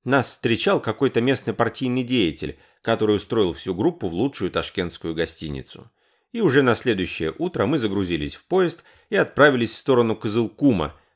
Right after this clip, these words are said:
о красных песках которого Тарковский был наслышан. Ожидания нас не обманули, песок действительно в некоторых местах пустыни имел красноватый оттенок, да и горы поблизости подходящие были.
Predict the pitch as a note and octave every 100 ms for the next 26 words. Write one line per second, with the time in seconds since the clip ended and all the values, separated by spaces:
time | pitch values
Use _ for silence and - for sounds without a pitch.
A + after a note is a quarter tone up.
0 | - G#2+ A#2 G#2 F#2+ E2+ - F#2+ - D#2
1 | - D#2 C#3 E3+ C#3 - D#2+ G#2 F#2+ -
2 | D#2+ D#2 D2 C#2+ D#2 C#2+ - - _ _
3 | _ _ _ _ _ - G#2 G#2+ A#2+ A3
4 | G#3+ E3+ D#3+ D#3+ A#2 A#2+ A2 G#2 F#2+ D#2+
5 | C#2+ _ _ - C3 - F#3+ A#2+ A2+ E3
6 | G3+ - C#3+ C3 C3 - G2 F2 F#2 -
7 | F2+ - E2 - D#3 E3 - F2+ B2+ -
8 | F#2+ - E2 F#2 F#2+ F2 E2+ - F#2+ D#2+
9 | C2+ - _ _ _ F3+ A#3 C3+ B2 D3+
10 | B2 A2+ G#2 G2+ F#2 - F#2+ - F2+ D#2+
11 | C2+ - - - - -